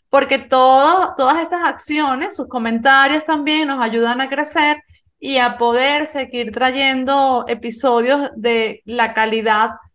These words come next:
de este episodio y poder seguir ayudando a las personas a expandirse.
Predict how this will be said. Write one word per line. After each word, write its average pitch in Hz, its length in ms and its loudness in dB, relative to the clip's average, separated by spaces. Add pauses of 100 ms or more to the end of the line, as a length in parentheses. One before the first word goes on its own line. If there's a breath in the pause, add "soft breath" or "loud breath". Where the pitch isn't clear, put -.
(240)
de 247 180 2
este 262 220 -2
episodio 233 720 -2
y 226 220 -8
poder 220 520 0
seguir 233 320 -4
ayudando 233 460 0
a 240 40 -2
las 233 180 -4
personas 202 720 -6
a 220 300 -4
expandirse. 202 1200 -6